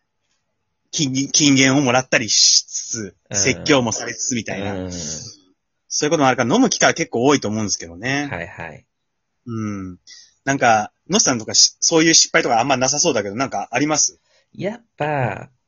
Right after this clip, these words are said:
Speaker 2: なんだろう、こう、若い頃とかお酒をまだ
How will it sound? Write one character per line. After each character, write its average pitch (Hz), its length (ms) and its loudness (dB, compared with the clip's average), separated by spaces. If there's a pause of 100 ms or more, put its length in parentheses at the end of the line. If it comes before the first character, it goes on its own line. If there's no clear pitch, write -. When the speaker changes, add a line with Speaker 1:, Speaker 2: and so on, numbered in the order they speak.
(400)
Speaker 2:
な 120 120 -6
ん 113 60 -10
だ 104 80 -8
ろ 85 260 -16 (120)
う、 - 20 -20
こ 101 180 -8
う、 - 20 -4
若 98 220 -6
い 131 120 -4
頃 95 180 -8
と 87 160 -14
か 85 160 -12
お - 60 -16
酒 104 340 -10
を 95 600 -6
ま 104 120 -8
だ 87 240 -10